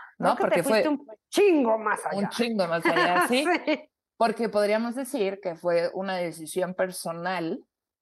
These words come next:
Speaker 1: irme desde mi conocimiento de niña, fue una decisión personal irme al, a un lugar diferente del que me querían heredar.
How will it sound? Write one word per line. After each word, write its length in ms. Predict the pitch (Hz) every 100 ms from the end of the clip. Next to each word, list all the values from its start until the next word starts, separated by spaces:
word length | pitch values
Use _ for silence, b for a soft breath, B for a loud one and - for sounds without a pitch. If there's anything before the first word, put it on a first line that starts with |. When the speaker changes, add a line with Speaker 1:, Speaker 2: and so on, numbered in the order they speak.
| _
Speaker 1:
irme 580 | - 175 170 170 165 - _ _ _ _ _ _ _ _
desde 380 | - 170 165 165
mi 240 | 165 160 -
conocimiento 800 | 170 165 160 170 165 175 175 190
de 120 | 175
niña, 580 | 180 196 165 147 226 269 _ _ _ _ _ _ _ _ _
fue 120 | 160
una 120 | 180
decisión 560 | 185 160 156 - 196 208
personal 560 | 208 202 165 170 170 -
irme 520 | 185 185 190 202 - -
al, 480 | 147 147 170 240 285 - _ _ _ _ -
a 80 | 147
un 180 | 180 190
lugar 400 | 170 156 190 185
diferente 1000 | 180 - 151 165 185 175 165 147 139 -
del 240 | - 165
que 80 | 156
me 140 | 151 147
querían 320 | 151 156 147
heredar. 460 | 135 127 131 107